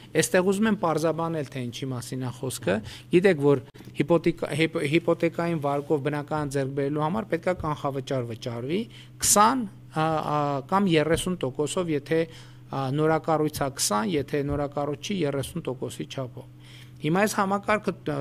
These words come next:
տ-, թույլ է տալիս, ա, և կա համակարգ, որ քաղաքացին կարող է վճարի, մ, ա, որոշակի սոցիալական ծրագրերով կ-,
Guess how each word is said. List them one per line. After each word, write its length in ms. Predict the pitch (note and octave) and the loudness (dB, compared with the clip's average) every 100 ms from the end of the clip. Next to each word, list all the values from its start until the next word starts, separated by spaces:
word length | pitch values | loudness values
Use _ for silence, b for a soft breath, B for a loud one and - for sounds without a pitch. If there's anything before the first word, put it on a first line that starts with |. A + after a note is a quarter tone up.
| C3 | -6
տ-, 200 | - C#3 C3 | -6 -4 -4
թույլ 340 | - F3+ E3+ C#3 | 2 2 2 0
է 60 | |
տալիս, 480 | B2 A#2+ A#2 E3 A3+ - - | -2 -6 -4 -4 -4 -8 -16
ա, 180 | - C#3 B2+ B2+ - B B B - C#3 C#3 | -8 -6 -6 -8 -14 B B B -14 -6 0
և 320 | D3+ D#3+ - | 4 4 4
կա 180 | - F#3 | 6 8
համակարգ, 680 | D3+ C#3+ C#3 C3+ F3 G#3+ F3+ | 8 2 -2 -2 0 0 0
որ 300 | D3+ C#3+ C3+ B B | 0 0 -2 B B
քաղաքացին 680 | - D#3 D3 E3 D#3+ E3 D3 | 0 0 2 0 0 -2 -2
կարող 300 | D3+ D3 C#3+ | -2 -2 0
է 120 | D3 C3 - B - | -2 -2 -6 B -4
վճարի, 600 | C#3 D3 E3 D#3 D#3 C3+ G#2 - B B B - | -2 2 4 4 4 2 -2 -8 B B B -18
մ, 140 | - C3 C3 C3 C3 C3 C3 B2+ B2+ C3+ | -8 -6 -4 -4 -4 -6 -6 -6 -6 -8
ա, 160 | C3+ C3 B2+ B2+ - | -8 -8 -8 -10 -8
որոշակի 580 | C3 D3+ D3+ D#3+ D#3 D#3+ | 0 2 4 0 2 0
սոցիալական 680 | D3+ C3+ D3+ D3 C#3 C#3+ C3 | 0 0 0 0 -2 -4 -2
ծրագրերով 720 | C3+ B2+ B2+ C3 C3 A#2+ - B B B - | -4 -2 -2 -2 -2 -6 -8 B B B -20
կ-, 360 | - - - | -20 -18 -14